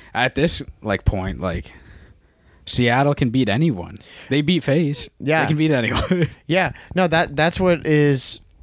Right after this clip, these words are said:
Speaker 2: it's disappointing too. I mean,
Speaker 1: Mm-hmm.
Speaker 2: I get it because they just, they didn't get enough points throughout the, uh, the regular season to
Speaker 1: Mm-hmm.
Speaker 2: compete.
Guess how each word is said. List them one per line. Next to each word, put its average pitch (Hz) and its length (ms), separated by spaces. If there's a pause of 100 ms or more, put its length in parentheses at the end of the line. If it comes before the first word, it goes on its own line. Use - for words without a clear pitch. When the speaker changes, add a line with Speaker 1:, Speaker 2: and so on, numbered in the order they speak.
(220)
Speaker 2:
it's 147 220
disappointing 160 600
too. 151 240
I 160 40
mean, 131 240
Speaker 1:
Mm-hmm. 98 160 (260)
Speaker 2:
I 143 120
get 135 200
it 147 80
because 131 460 (760)
they 127 220
just, 123 240
they 127 100
didn't 120 380
get 127 100
enough 120 260
points 123 280
throughout 113 340
the, 107 280
uh, 104 200 (300)
the 127 80
regular 120 340
season 139 400
to - 100
Speaker 1:
Mm-hmm. 98 240
Speaker 2:
compete. 127 420